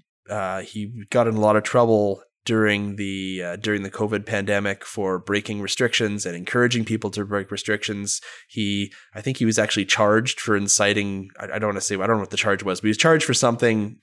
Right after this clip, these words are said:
for, at the, from the Coutts convo-, the Coutts blockade. Um, he called on, you know, when the, the convoy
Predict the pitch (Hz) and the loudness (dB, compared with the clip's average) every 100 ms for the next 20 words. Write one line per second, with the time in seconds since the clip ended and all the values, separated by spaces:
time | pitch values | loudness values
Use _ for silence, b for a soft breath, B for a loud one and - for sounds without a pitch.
0 | _ 110 98 101 - 101 101 98 - - | _ -4 0 0 2 2 4 2 -2 -6
1 | 98 98 - 139 - 131 113 113 117 95 | -4 -4 0 0 2 4 4 2 0 -2
2 | 98 120 117 - 117 110 - 117 113 - | -2 -2 -2 0 2 2 2 2 2 0
3 | B B B B - 113 104 98 95 98 | B B B B 0 4 4 2 -4 -10
4 | _ - _ - 110 104 101 101 98 95 | _ -20 _ -12 0 2 4 2 0 -6
5 | _ _ 339 165 98 95 107 98 95 127 | _ _ -14 -8 -4 0 2 2 -2 -8
6 | 120 98 92 - 175 104 95 90 92 - | -2 0 -2 -8 -8 -2 0 -2 -4 -6
7 | - 110 110 104 95 92 | 0 2 2 0 0 0